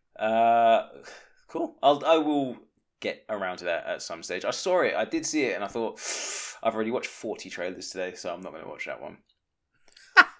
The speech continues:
Speaker 1: Uh, <laughs> next bit of news. Now, for, uh, fans of, um, the award-winning, uh, Talking to Sugars pod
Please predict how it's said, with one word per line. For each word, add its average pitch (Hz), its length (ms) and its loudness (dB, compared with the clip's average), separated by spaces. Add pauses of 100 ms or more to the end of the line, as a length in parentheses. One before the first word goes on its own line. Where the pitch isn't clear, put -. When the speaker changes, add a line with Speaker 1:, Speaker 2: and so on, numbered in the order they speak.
Speaker 1:
Uh, 113 1300 2
<laughs> - 40 -14
next 160 200 -4
bit 147 120 -4
of 143 60 -8
news. 120 560 -6 (580)
Now, 101 220 -2 (320)
for, 107 560 0
uh, 104 220 2
fans 98 680 -2
of, 90 300 -6
um, 85 560 -4 (160)
the - 580 -10 (120)
award-winning, 82 1040 -10 (460)
uh, 69 140 -8
Talking - 340 -10
to 85 300 -12
Sugars 82 560 -14 (560)
pod 87 240 -12